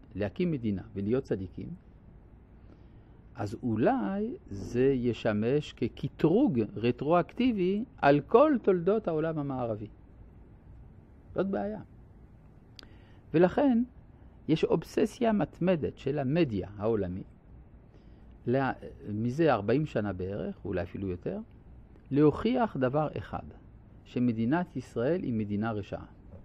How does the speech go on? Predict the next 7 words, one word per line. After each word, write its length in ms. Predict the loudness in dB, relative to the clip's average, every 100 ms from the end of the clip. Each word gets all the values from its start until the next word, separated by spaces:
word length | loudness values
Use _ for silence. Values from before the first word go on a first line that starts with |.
| -20 -20 -20 -20 -20 -20 -20 -20 -20 -20 -20 -20 -20 -20 -20 -20 -20 -20 -20 -20 -20 -20 -20 -20 -20 -20 -20 -20 -20 -20 -20 -20 -12 0
למרות 600 | 2 4 4 2 -4 -20 -20 -20 -20 -20 -20 -20 -20 -20 -8
שאנחנו 520 | 0 2 2 2 0
המדינה 520 | 0 0 0 0 -4 -8 -16 -20 -20 -20 -20 -20 -20 -14 -10
הצדיקה 520 | -2 0 0 0 -2
ביותר 300 | -2 -2 -2
בעולם. 300 | -2 -6 -8 -16 -20 -20 -20 -20 -20 -20 -20 -20 -20 -20 -20 -20 -20 -20 -20 -20 -20 -20 -20 -20 -12
זה, 80 | -8